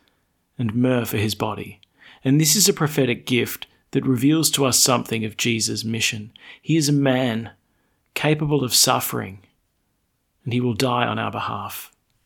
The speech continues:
Even as the world gets its first glimpse of the Christ child, we can see something of his mission unfolding. Jesus will join us in our death so that he might raise us to new life.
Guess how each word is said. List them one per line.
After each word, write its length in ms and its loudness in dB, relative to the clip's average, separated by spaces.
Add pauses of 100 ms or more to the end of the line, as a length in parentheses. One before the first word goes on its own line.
(260)
Even 260 4
as 140 4
the 80 4
world 400 4
gets 300 0
its 160 -2
first 360 0
glimpse 580 0
of 160 -4
the 60 -2
Christ 400 0
child, 380 -2
we 100 0
can 140 -4
see 140 0
something 560 0
of 80 -8
his 160 -4
mission 420 -4
unfolding. 680 -6 (640)
Jesus 500 2
will 160 4
join 440 0 (120)
us 400 -2 (100)
in 200 0
our 260 -4
death 580 -8 (680)
so 240 2
that 120 -2
he 120 2
might 240 0
raise 460 0
us 600 0 (340)
to 120 -2
new 180 0
life. 520 -4